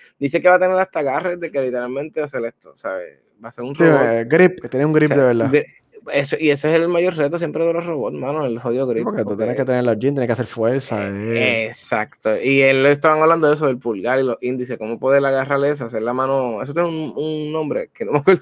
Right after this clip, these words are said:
Speaker 1: ahora. Movimiento motor o rotor, exacto, cuando hace esto.
Speaker 2: O, em, hay movimiento motor, este es el movimiento motor fino.
Speaker 1: Eh,
Speaker 2: Este es el
Speaker 1: esa,
Speaker 2: movimiento motor
Speaker 1: esa
Speaker 2: fino.
Speaker 1: vaina.
Speaker 2: Porque el movimiento motor es en
Speaker 1: Pues
Speaker 2: general, pero esto es el fino.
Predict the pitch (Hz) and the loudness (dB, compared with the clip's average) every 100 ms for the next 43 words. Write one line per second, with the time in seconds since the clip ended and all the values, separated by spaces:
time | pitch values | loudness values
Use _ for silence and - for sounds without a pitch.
0 | 175 160 143 - - - - 160 165 165 | 6 6 4 -2 -14 -20 0 4 4 4
1 | 190 165 165 170 156 139 147 135 151 131 | 0 4 6 6 6 4 2 4 2 2
2 | - 147 156 - 131 135 131 147 147 - | -2 0 0 -2 -4 -4 -4 -4 -4 -4
3 | 120 - 139 143 - 143 170 208 170 156 | -8 -2 -2 -2 -4 2 6 8 8 6
4 | 156 170 143 117 113 180 175 139 123 120 | 6 4 6 6 4 4 4 4 2 2
5 | 151 143 131 135 127 147 139 104 - - | 0 2 2 0 0 0 0 -2 -6 -20
6 | _ _ _ _ - 147 123 123 117 165 | _ _ _ _ -4 0 0 -2 0 2
7 | 170 147 127 120 165 170 165 - 151 143 | 4 4 4 4 6 6 4 0 0 2
8 | 113 110 - _ _ - 160 160 156 156 | -2 -6 -16 _ _ 2 4 6 4 4
9 | 180 196 202 202 185 185 160 147 147 143 | 4 6 6 6 6 2 4 2 2 2
10 | 131 - - 175 180 151 147 131 110 101 | 2 0 -2 -2 0 -2 -2 -4 -8 -8